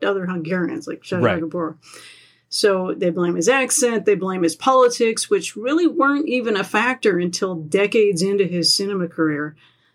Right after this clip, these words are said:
Speaker 1: But it, if you read the biographies consistently,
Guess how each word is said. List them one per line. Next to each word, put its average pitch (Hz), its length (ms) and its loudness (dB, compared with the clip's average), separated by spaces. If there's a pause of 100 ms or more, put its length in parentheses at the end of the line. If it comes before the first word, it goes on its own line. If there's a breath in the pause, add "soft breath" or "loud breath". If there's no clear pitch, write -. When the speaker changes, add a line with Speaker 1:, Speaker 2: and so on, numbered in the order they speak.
(260 soft breath)
Speaker 1:
But 185 300 0
it, 160 280 0
if - 240 -2
you 190 140 -2
read 220 480 0 (340)
the 190 340 -2
biographies 190 920 0
consistently, 180 1300 -2